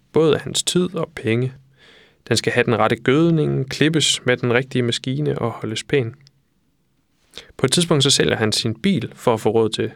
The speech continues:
godt haveudstyr, så han kan pleje sin have. Og han er så opslugt af den her lille grønne plet uden for hans hus, at hans kone til sidst smider ham ud af huset. For haven var blevet vigtigere for ham end hans kone.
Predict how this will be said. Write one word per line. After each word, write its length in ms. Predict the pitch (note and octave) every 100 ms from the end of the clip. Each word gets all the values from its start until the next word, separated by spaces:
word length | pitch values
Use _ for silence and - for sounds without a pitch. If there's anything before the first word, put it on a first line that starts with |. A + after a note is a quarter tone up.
| _
godt 160 | - A#2
haveudstyr, 680 | - A#2 B2 A#2 - B2 A2
så 160 | G2+ A2
han 160 | A2+
kan 100 | -
pleje 280 | - A2 A#2
sin 180 | C3 A#2+
have. 340 | A2+ A2 C3 - - _ _ _ - - - _
Og 100 | -
han 80 | B2+
er 80 | C3
så 140 | D#3
opslugt 460 | D#3 E3 - C3 -
af 140 | A#2
den 140 | -
her 120 | C3 B2
lille 220 | C3 D3+
grønne 240 | C3+ C3
plet 300 | C3 C#3 C#3+ - _
uden 320 | - C3+ C#3+ C#3
for 180 | -
hans 260 | B2 A2+ A2+
hus, 300 | D#3+ D#3 - -
at 140 | B2
hans 280 | - A2+ -
kone 400 | - C#3+ D3+ E3
til 160 | E3+ B2
sidst 240 | C3+ C3
smider 280 | - B2 A2+
ham 180 | A2 A#2+
ud 140 | C#3+
af 60 | A2+
huset. 300 | C#3+ - - _ _ _ _ _ _
For 100 | -
haven 300 | A2 C#3+ E3+
var 100 | A#2+
blevet 280 | G2+ G#2+ A2
vigtigere 340 | D#3 - G#2
for 140 | G#2+ A2
ham 240 | A2 C3+ C#3+ - - - - - - _
end 140 | - A2+
hans 180 | G#2+ -
kone. 360 | - B2+ D3